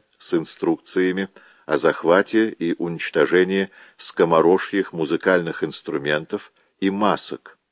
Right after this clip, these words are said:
где бы они ни были обнаружены. Дальнейшее устроение народных развлечений было запрещено, а те скоморохи, кто не подчинился указу, подлежали битью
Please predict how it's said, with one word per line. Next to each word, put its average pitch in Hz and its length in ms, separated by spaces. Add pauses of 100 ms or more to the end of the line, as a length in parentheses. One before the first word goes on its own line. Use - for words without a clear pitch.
(120)
где 82 320
бы 107 160
они 104 340 (160)
ни 73 240
были 73 400 (220)
обнаружены. 64 680 (680)
Дальнейшее 120 800
устроение 101 760
народных 87 520
развлечений 87 720
было 98 300
запрещено, 87 920 (560)
а 147 160
те 117 160
скоморохи, 95 720
кто 73 420 (240)
не 80 140
подчинился 92 800
указу, 139 560 (240)
подлежали 82 880
битью 76 800